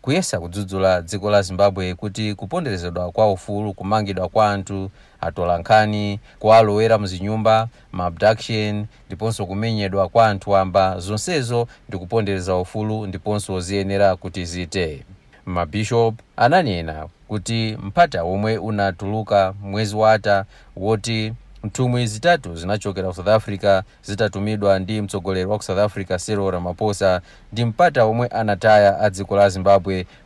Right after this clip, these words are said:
pambuyo pakunena kwa African Union kuti zomwe zinakuchitika mdziko la Zimbabwe sizikusangalatsa.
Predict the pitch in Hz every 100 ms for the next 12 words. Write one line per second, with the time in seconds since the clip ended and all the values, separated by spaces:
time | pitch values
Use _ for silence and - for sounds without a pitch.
0 | - 123 135 175 104 95 104 104 107 101
1 | 95 98 107 107 101 98 101 110 101 92
2 | 107 110 101 120 151 160 156 135 156 98
3 | 90 87 101 104 104 92 98 101 95 92
4 | 90 - - - 107 101 90 104 123 104
5 | 80 78 - 69 65